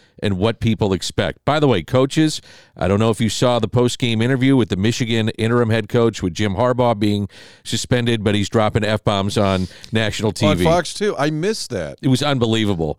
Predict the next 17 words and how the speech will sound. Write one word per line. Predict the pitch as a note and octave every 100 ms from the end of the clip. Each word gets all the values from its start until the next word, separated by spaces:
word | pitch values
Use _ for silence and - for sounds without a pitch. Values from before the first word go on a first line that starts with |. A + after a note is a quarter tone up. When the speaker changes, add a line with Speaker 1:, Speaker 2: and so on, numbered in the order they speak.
| -
Speaker 2:
We | C3 D3
had | D3+ C#3+
a, | C3
a | A#2+ G#2+
six-year-old | - E3 - C#3+ C3+ A#2+ A#2 G#2+ -
Speaker 1:
"I | -
Speaker 2:
Kirk-, | D3
Speaker 1:
bleep | F#4+ F4
and | -
love | E4+ G4 F4
you, | D4+ D4+
coach," | - F#4 F#4
Speaker 2:
Kirk | E4+ -
Speaker 1:
crying. | C#3+ B2+ B2+ G#2+ A#2+ C3 _
Speaker 2:
<laughs> | F#3+ - F3
That's | A#3 -
a, | D3+